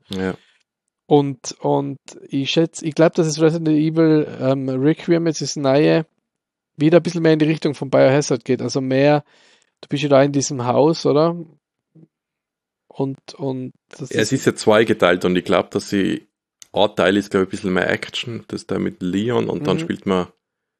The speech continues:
Speaker 1: ich weiß nicht, wie sie
Speaker 2: Die
Speaker 1: heißt.
Speaker 2: Grace.
Speaker 1: Irgendein, die Grace, der neue Charakter. Das, glaub ich, ist dann ein bisschen mehr auf Atmosphäre und so wie das mit der Familie, das Resident
Speaker 2: Ja,
Speaker 1: Evil.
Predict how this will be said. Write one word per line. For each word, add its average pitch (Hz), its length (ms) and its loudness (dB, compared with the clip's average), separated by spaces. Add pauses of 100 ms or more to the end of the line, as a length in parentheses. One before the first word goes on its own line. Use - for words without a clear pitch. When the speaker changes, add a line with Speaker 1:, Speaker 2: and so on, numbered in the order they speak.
(120)
Speaker 1:
ich - 80 -12
weiß 92 140 -8
nicht, 90 160 -8
wie 92 80 -4
sie - 160 -10
Speaker 2:
Die 107 80 -2
Speaker 1:
heißt. 104 160 -4
Speaker 2:
Grace. 151 500 4
Speaker 1:
Irgendein, 98 280 -2 (120)
die - 80 -16
Grace, 92 580 0
der 92 100 -4
neue 90 220 2
Charakter. 101 560 -2 (500)
Das, 95 200 -2
glaub 92 160 4
ich, 92 80 2
ist - 160 -6
dann 87 200 -2
ein - 120 -14 (320)
bisschen 85 300 -8
mehr 85 360 0
auf 80 200 -2 (160)
Atmosphäre 90 800 0
und 82 320 -4
so 82 180 -4
wie 82 200 0 (1120)
das - 420 -10
mit 85 180 -4
der - 60 -4
Familie, 85 420 0
das - 180 -14
Resident 90 300 -4
Speaker 2:
Ja, 135 100 4
Speaker 1:
Evil. 82 140 -10